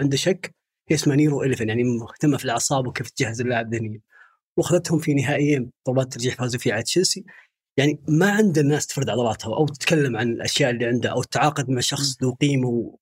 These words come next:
Speaker 1: وهالة كبيرة جدًا في أوروبا، وتبدأ تضخمه نفس اللاعب. أعتقد إن هذا صراحة
Speaker 2: بس ما تحس أبو علي إنه اللي يتكلم عنها هناك هي صحافة؟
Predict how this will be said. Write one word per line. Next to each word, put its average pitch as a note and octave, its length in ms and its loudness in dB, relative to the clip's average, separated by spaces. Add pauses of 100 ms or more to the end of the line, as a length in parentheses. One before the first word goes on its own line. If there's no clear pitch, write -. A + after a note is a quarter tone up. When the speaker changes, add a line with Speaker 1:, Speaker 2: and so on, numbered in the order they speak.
(240)
Speaker 1:
وهالة C3 360 0
كبيرة C#3 360 0
جدًا C3 220 0
في C3 120 -4
أوروبا، D#3 400 0 (300)
وتبدأ D3 220 2
تضخمه D#3+ 500 0
نفس - 200 -4
اللاعب. G#2+ 340 -4 (480)
أعتقد F#3 220 2
إن E3+ 80 2
هذا F3 180 2
صراحة D3 560 0
Speaker 2:
بس - 140 -8
ما G3 80 2
تحس - 260 -2
أبو E3+ 120 -2
علي E3 320 2
إنه C#3+ 160 2
اللي C#3 140 0
يتكلم C#3 460 -2
عنها B2+ 300 -2
هناك C3 320 -2
هي A#2+ 40 -2
صحافة؟ - 560 -4